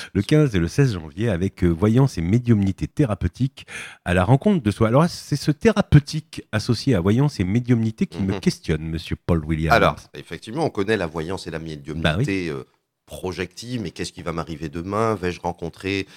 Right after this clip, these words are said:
Speaker 2: euh, euh, l'amour de ma vie ? Euh, aurai-je cette maison que je convoite tant ? Est-ce que mes, mes, mes conditions professionnelles s'arrangeront ? Alors ici, on est un peu en amont de tout ça, hein. La,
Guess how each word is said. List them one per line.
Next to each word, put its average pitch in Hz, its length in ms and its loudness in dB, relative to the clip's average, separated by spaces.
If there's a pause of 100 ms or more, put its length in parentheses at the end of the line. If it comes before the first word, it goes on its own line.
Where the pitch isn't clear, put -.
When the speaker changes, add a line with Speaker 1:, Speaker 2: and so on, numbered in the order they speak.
(220)
Speaker 2:
euh, 80 340 -8
euh, - 20 -8
l'amour 92 540 -8
de 78 100 -12
ma 87 160 -6
vie ? 131 520 -10
Euh, 92 180 -2 (240)
aurai-je 101 580 0
cette - 300 -8
maison 90 340 -4
que 90 100 -14
je 85 140 -8
convoite 87 460 -6 (100)
tant ? 139 400 -2
Est-ce - 240 -6
que 95 360 -6
mes, 85 340 -6
mes, 78 180 -8
mes 80 140 -6
conditions 82 380 -8
professionnelles 85 520 -8
s'arrangeront ? 85 520 -4 (300)
Alors 98 220 0
ici, 143 320 -4
on 107 140 -2
est 120 80 -2
un 104 100 0
peu 123 160 -6
en 101 160 -4
amont 98 320 -4
de 87 140 -8
tout 80 180 -18
ça, 67 320 -8
hein. 87 200 -2
La, 80 140 -4